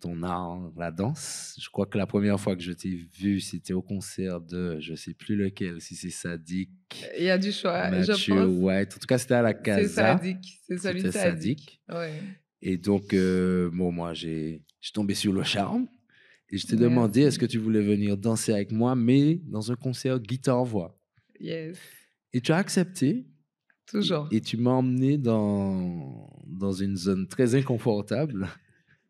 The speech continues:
Speaker 1: Donc, Jenny, fais-moi danser zouk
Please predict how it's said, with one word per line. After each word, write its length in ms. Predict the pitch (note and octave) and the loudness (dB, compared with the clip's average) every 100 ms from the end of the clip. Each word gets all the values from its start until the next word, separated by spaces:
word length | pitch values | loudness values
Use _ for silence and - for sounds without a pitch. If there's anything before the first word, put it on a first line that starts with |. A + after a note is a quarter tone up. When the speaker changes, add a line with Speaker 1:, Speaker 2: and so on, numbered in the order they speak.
| _ - - - _ _ _ - | _ -20 -20 -20 _ _ _ -14
Speaker 1:
Donc, 420 | F#2 G#2 G2+ F#2+ | -2 0 0 0
Jenny, 400 | A2 A2+ B2 C3+ | 2 4 6 4
fais-moi 600 | C3+ C3+ B2 A#2 A2 G#2 - - A2 | 6 6 6 6 4 2 -4 -10 0
danser 360 | A2+ A#2 B2+ | 0 2 2
zouk 320 | A2+ F#2 A2 | 2 0 -4